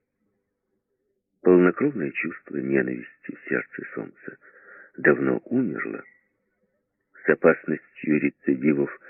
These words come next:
он всегда боролся, однако эта ранняя смерть представлялась ему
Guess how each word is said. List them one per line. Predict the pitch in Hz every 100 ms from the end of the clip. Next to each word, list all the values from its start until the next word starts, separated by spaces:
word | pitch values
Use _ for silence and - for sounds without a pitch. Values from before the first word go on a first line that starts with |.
| - - -
он | 78
всегда | 71 - 67 64 67
боролся, | 73 69 127 120 - - - _ _ _ _ _ _ _
однако | - 64 - 143 160 - 135 - _ -
эта | 135 - 120
ранняя | 127 147 135 123 90 -
смерть | 64 101 143 - - _ _ _ _ _ _ _ _ _
представлялась | - 78 _ - 73 120 147 139 -
ему | 127 117